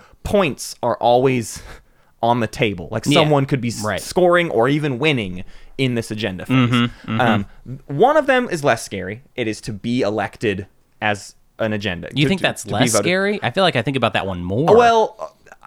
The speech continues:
Speaker 1: it, it, it, I think it comes up less often. We talk about dictate policy, have three laws in play significantly more often, like, over the course of the game, I feel
Speaker 2: Sure,
Speaker 1: like.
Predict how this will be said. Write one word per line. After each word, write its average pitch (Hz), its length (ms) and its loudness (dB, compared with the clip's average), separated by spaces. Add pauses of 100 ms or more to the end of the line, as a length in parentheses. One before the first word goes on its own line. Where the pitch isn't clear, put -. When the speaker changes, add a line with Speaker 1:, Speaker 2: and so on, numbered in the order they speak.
(180)
Speaker 1:
it, - 280 -4 (140)
it, 214 340 4
it, 214 280 0 (260)
I 180 80 0
think 220 140 0
it - 140 -8
comes 214 480 0 (160)
up 156 300 2
less 135 380 0 (100)
often. 101 640 -4 (500)
We 131 140 2
talk - 480 0
about 113 460 2 (140)
dictate 135 460 -2
policy, 107 520 0
have 107 300 -4
three 117 200 -4
laws 95 260 -4
in 98 100 -10
play 95 260 -8
significantly 107 560 -10
more 95 220 -6
often, 98 380 -6
like, 92 160 -10
over 117 140 -4
the 95 80 -8
course - 240 -10
of 98 60 -16
the 85 60 -12
game, 71 320 -16
I 60 80 -14
feel - 180 -14
Speaker 2:
Sure, 92 220 -4
Speaker 1:
like. - 100 -10